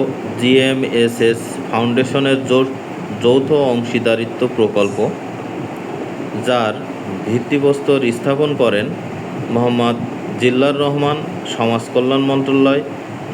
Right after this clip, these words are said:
গণপ্রজাতন্ত্রী বাংলাদেশ সরকার, নাটুয়াপাড়া বাজার, সদর উপজেলা, যশোর। এটি স্থাপিত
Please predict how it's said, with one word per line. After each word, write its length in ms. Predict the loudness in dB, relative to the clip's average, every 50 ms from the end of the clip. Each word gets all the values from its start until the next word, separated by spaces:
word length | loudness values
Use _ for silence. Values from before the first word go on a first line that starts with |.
| -2 0
গণপ্রজাতন্ত্রী 1300 | 2 2 2 2 2 2 2 2 0 0 0 2 4 4 4 4 2 2 2 2 0 0 2 0 0 0 2
বাংলাদেশ 380 | 0 0 0 0 0 0 0 -2 -2 -2
সরকার, 300 | -2 0 0 0 0 0 -2 -4 -10 -12 -10 -10 -10 -10 -10 -8 -10 -10 -10 -10 -10 -8 -4 -2 -2
নাটুয়াপাড়া 600 | -2 0 2 2 2 4 2 2 2 2 2 2 2
বাজার, 300 | 2 2 2 0 0 0 -2 -6 -10 -12 -12 -10 -10 -10 -10 -10 -10 -10 -10 -10 -10 -10 -10 -10 -10 -10 -10 -10 -10 -8 -8 -8 -2
সদর 320 | 0 0 2 2 2 2 2 2
উপজেলা, 380 | 2 2 2 4 4 4 2 0 2 0
যশোর। 360 | 0 0 0 -2 -4 -4 -4 -6 -8 -8 -8 -10 -10 -10 -10 -10 -10 -10 -10 -10 -10 -10 -10 -10 -10 -10 -10 -10 -10 -8 -10 -10 -10 -10 -10 -10 -10 -10 -10 -10 -10 -4 -2 0 0
এটি 220 | 2 2 4 4 4 4 2 0 -2 -4 -4 -2
স্থাপিত 380 | 0 0 0 0 0 0 2